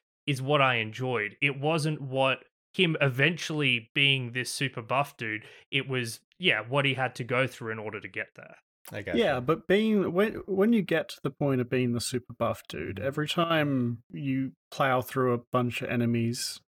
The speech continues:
Speaker 3: you, you remember how hard it was before, and it's satisfying, I guess. Like, that moment when I respect to Blessed Hammer, <laughs> it just, like,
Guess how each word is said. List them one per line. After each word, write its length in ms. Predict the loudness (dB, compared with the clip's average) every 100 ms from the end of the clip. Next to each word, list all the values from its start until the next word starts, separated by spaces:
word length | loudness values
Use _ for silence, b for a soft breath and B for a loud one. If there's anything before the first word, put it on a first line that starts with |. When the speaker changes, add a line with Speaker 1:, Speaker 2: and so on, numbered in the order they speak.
| -10
Speaker 3:
you, 80 | -6
you 280 | -4 0 2
remember 440 | 2 4 2 2
how 320 | 2 2 2
hard 320 | 2 2 2 2
it 120 | -2
was 220 | -4 -4
before, 480 | -4 -6 -2 0 0
and 100 | -2
it's 140 | -4
satisfying, 720 | -2 0 -2 -4 -4 -4 -2
I 40 | -2
guess. 480 | -2 -2 -2 -4 -2
Like, 360 | 0 -2 -6 B B B
that 180 | 0 0
moment 520 | 2 2 4 2 2
when 120 | 2
I 240 | 4 4 0
respect 960 | -2 0 0 -2 0 0 0 -4 -10 -10 _ _ _ _ _
to 100 | -8
Blessed 420 | 0 0 0 -4
Hammer, 500 | 0 2 2 0 -2 -6 -14 -10
<laughs> 320 | -10 -8 -4 2
it 180 | 2
just, 380 | 2 0 0 0
like, 420 | 0 0 -2 -6